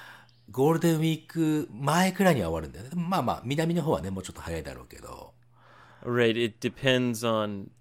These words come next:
Speaker 2: when the cedar trees,
Speaker 1: うん。
Speaker 2: what, bloom? Like, not bloom.
Speaker 1: ブルームしないと。
Speaker 2: Release
Speaker 1: まあ、
Speaker 2: their
Speaker 1: な-、
Speaker 2: pollen.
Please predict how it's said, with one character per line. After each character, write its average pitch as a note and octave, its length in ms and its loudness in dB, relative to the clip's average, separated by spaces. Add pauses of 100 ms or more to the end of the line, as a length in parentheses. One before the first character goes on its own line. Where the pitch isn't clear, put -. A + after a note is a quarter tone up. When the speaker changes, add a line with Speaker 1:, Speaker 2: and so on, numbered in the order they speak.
Speaker 2:
when A2 360 0
the G2 560 -4
cedar A2+ 920 0 (100)
trees, F#2 920 -4 (260)
Speaker 1:
う A2+ 40 -10
ん。 E2+ 240 -6
Speaker 2:
what, G2+ 200 -6 (120)
bloom? D#3 520 -2 (200)
Like, G2 140 -10
not G2 260 -10
bloom. G#2 440 -4 (480)
Speaker 1:
ブ G2 120 -6
ル A2+ 80 -2
ー - 40 -2
ム G2 80 -6
し - 180 -6
な G#2+ 160 -2
い G#2 60 -2
と。 G#2+ 80 -2
Speaker 2:
Release C3+ 380 6
Speaker 1:
ま F3 100 4
あ、 C#3 40 2
Speaker 2:
their A#2+ 80 4
Speaker 1:
な-、 A2+ 80 2
Speaker 2:
pollen. G#2 760 -2